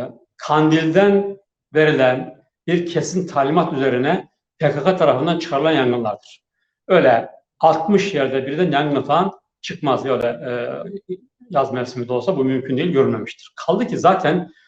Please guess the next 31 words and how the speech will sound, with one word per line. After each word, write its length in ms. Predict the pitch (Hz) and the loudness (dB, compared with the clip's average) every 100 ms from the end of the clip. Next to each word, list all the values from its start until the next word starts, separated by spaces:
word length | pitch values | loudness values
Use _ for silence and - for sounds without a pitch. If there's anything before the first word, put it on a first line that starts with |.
| _ | _
bu 80 | 185 | -4
talimatı 560 | 175 156 139 139 - 180 | 4 4 4 2 0 -2
biz 260 | 175 - - - | -4 -8 -12 -2
duyduk. 420 | 151 135 101 - - | -2 -2 -6 -12 -12
Bu 120 | 143 | -4
talimat, 460 | 135 131 160 - 147 | -2 0 -2 -6 -6
e, 220 | 135 135 | -4 -2
dolaşıyor 360 | 131 123 127 | -2 -2 -2
ortalıkta. 540 | 110 117 113 190 208 - _ _ _ _ _ 156 | -4 -4 -2 2 2 0 _ _ _ _ _ -2
E, 720 | 139 127 123 120 120 120 - - _ _ _ _ _ - | 2 4 6 4 2 0 -4 -10 _ _ _ _ _ 0
nitekim 680 | 180 185 - - 190 - - _ - | 2 4 4 2 0 -2 -12 _ 0
her 160 | 196 | 2
şeyden 340 | - 170 147 139 | 4 2 4 2
artık, 400 | 135 - 131 135 | 2 -2 -8 -6
e, 440 | 139 139 127 139 135 | -4 -2 -2 -4 -6
ümidini 400 | 180 147 147 135 | -4 -2 -2 -2
kesen 480 | 131 139 127 123 117 _ _ - _ - | -2 -2 0 -2 -2 _ _ -20 _ -8
Kandil, 440 | - 147 127 123 | 0 0 0 -2
P 100 | 151 | -2
K 160 | 143 151 | 0 2
K 200 | 143 113 | 2 2
hıyaneti, 480 | 127 123 123 120 127 | 4 4 2 -2 -2
hainleri, 840 | 123 127 127 127 139 208 - - _ _ 135 | 0 2 2 2 4 4 2 -4 _ _ -4
e, 140 | 131 | 0
bu 60 | 196 | 4
kadar 300 | 165 147 123 | 4 4 4
hainleşmiş, 600 | 127 123 123 - 131 - | 2 2 0 -2 -6 0
bu 60 | |
kadar 260 | 160 165 151 | 2 4 2
aşağılaşmış 720 | - 131 131 131 - 220 - | 2 2 4 4 2 -4 0
ki 300 | 185 202 - | 2 2 0